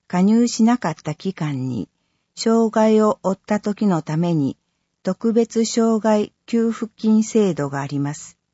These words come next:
対象、昭和六十一年三月以前に国民年金の任意加入対象で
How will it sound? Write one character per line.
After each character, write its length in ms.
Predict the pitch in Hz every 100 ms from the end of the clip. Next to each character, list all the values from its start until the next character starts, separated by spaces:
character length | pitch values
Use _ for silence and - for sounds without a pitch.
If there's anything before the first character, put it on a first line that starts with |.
| _ _ _ _ _
対 240 | - 202 196
象、 400 | - 190 190 - _ _ _
昭 300 | - 226 226
和 160 | 226 220
六 300 | 208 208 220
十 300 | 202 226 220
一 280 | 185 - 220
年 300 | 185 147 - _ _ _
三 420 | 156 - 240 208
月 340 | 156 151 - 143
以 180 | 208 202
前 200 | 180 160
に 320 | 143 139 127 _
国 320 | - 165 226 233
民 280 | 240 240
年 240 | 240 233 196
金 340 | 156 156 143
の 180 | 143 135 _ _ _ _ _ -
任 440 | 220 233 233 226
意 60 | 220
加 180 | 208
入 260 | 214 220 214
対 300 | 214 208 175
象 340 | - 147 135
で 240 | 135 143